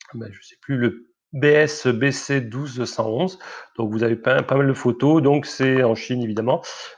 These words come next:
Euh, petit conseil, si vous voulez commander, euh, <laughs> désactivez le adblock parce que sinon, vous allez impossible de signer dans cette page et donc vous pourrez pas passer. J'ai mis longtemps à comprendre que ça venait de mon adblock, euh, voilà,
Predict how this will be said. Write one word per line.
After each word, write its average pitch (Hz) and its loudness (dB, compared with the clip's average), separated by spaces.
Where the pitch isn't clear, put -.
Euh, 131 0
petit 175 0
conseil, 185 2
si 151 -6
vous 165 -4
voulez 175 0
commander, 160 2
euh, 131 0
<laughs> - -16
désactivez 165 2
le 147 4
adblock 139 2
parce - -10
que - -14
sinon, 151 -4
vous 131 0
allez 123 0
impossible 160 -4
de 123 -8
signer 147 -4
dans 135 0
cette 123 -4
page 151 2
et - -6
donc 135 -4
vous 120 -8
pourrez 120 0
pas 147 0
passer. 127 -6
J'ai 113 -8
mis 127 -4
longtemps 135 -2
à 147 0
comprendre 143 -2
que - -20
ça 127 -10
venait 127 -4
de 131 -8
mon 127 0
adblock, 120 0
euh, 113 -4
voilà, 107 -6